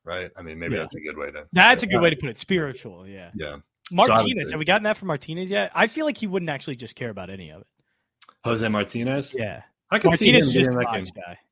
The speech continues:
Speaker 1: I
Speaker 2: He's
Speaker 1: could
Speaker 2: just
Speaker 1: see him being an abstract, uh, thinker, you know? Him
Speaker 2: Yeah.
Speaker 1: and A J, him and A J Brown combined to do a video, uh, denying the moon landing or something, you know?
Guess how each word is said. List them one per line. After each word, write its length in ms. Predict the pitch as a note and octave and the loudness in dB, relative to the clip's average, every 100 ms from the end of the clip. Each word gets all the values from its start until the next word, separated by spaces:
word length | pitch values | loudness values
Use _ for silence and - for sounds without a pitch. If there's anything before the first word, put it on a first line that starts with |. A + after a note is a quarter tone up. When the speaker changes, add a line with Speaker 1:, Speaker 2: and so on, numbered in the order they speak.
| - | -4
Speaker 1:
I 60 | |
Speaker 2:
He's 60 | G#3 | -2
Speaker 1:
could 60 | - | -2
Speaker 2:
just 80 | - | 2
Speaker 1:
see 100 | D3 | 2
him 140 | C#3 | 2
being 180 | A#2 A2 | 0 0
an 100 | F2+ | -2
abstract, 720 | E2+ E2+ E2 - E2 D#2 - | -2 -4 -6 -6 -6 -6 -10
uh, 260 | E2+ D#2 D2+ | -12 -10 -10
thinker, 480 | - D#2+ D#2+ F2+ E2+ - | -10 -14 -12 -14 -14 -14
you 80 | |
know? 240 | F2+ F2+ F2+ - | -12 -12 -14 -4
Him 140 | C3+ | -2
Speaker 2:
Yeah. 40 | A#2+ | 0
Speaker 1:
and 80 | |
A 120 | A2 G#2+ | 0 0
J, 340 | G#2+ G2 F2 | 0 -2 -4
him 140 | G2 A#2+ | -4 -2
and 80 | |
A 140 | A2 G#2+ | -2 -2
J 200 | F#2 F#2 | -2 -4
Brown 360 | F2 F#2 F#2 | -4 -4 -4
combined 360 | F2+ F2 E2 E2+ | -8 -6 -4 -4
to 60 | E2 | -6
do 140 | E2+ | -8
a 60 | E2 | -8
video, 560 | E2 E2+ E2 D#2+ D#2 D2+ - | -8 -6 -6 -6 -8 -12 -14
uh, 180 | E2+ D#2 | -12 -12
denying 640 | D#2 E2 E2 E2 D#2+ D#2 D#2+ | -12 -10 -6 -6 -6 -10 -14
the 80 | D#2+ | -16
moon 260 | E2 D#2+ D#2 | -14 -16 -14
landing 400 | D2+ D#2 D#2+ D#2+ | -14 -16 -20 -20
or 80 | |
something, 340 | - F2+ F2+ F#2+ | -20 -20 -20 -20
you 60 | G2 | -18
know? 140 | G#2+ | -20